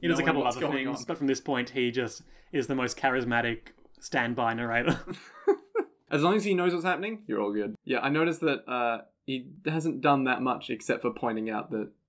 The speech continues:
Speaker 2: Dio's a dick, which we kind of already
Speaker 1: Yeah.
Speaker 2: knew.
Speaker 1: He's basically a device so that they don't have to do that anime thing where people will, like, narrate their attacks.
Speaker 2: Uh, oh, but that's beautiful, though.
Speaker 1: Oh, it's lame.
Speaker 2: Ah, no. See, this is the thing, right?
Speaker 1: It still happens a bit, though, but
Speaker 2: Yeah, like,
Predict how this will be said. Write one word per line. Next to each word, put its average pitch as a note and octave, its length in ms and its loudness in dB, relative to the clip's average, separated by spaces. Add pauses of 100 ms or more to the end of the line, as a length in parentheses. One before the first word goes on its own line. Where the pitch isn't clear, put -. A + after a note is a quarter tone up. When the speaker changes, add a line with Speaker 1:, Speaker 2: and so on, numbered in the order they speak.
(140)
Speaker 2:
Dio's G#2+ 260 -4
a A2 40 -10
dick, G#2+ 360 -4
which - 160 -14
we G3+ 60 -14 (100)
kind C#4+ 180 -8
of E4 80 -4
already B3 300 4
Speaker 1:
Yeah. G3 120 0
Speaker 2:
knew. C3+ 440 2 (160)
Speaker 1:
He's F#3+ 160 4
basically E3+ 480 6
a C#3+ 40 4
device C3 640 2
so C#3 220 2
that C3 60 2
they C#3 120 0
don't B2+ 140 2
have A#2+ 80 -8
to - 80 0
do B2+ 80 4
that B2+ 140 0
anime B2 320 -2
thing A#2+ 400 -2
where B2+ 100 -4
people B2+ 340 -2
will, A#2 80 -2
like, A2+ 160 -4
narrate B2+ 360 -2
their B2+ 100 -4
attacks. - 720 -6 (100)
Speaker 2:
Uh, G#2 560 -8 (120)
oh, A#3 120 -2
but C#4+ 80 -8
that's C#4 200 -8
beautiful, D4 640 0
though. D3 100 4
Speaker 1:
Oh, A2+ 160 0
it's - 180 -8
lame. A2 440 0 (120)
Speaker 2:
Ah, B2+ 640 -2
no. B2+ 520 0
See, G#3 180 -4
this B3 220 -4
is A3 100 -6
the - 20 -8
thing, G3+ 160 0
right? A#2 220 -4
Speaker 1:
It - 60 -14
still G3 140 2
happens C#3+ 300 4
a G#2+ 60 -4
bit, G#2 220 -6
though, A2+ 240 -4
but A2 180 -6
Speaker 2:
Yeah, A#2+ 220 -2
like, D3+ 260 -6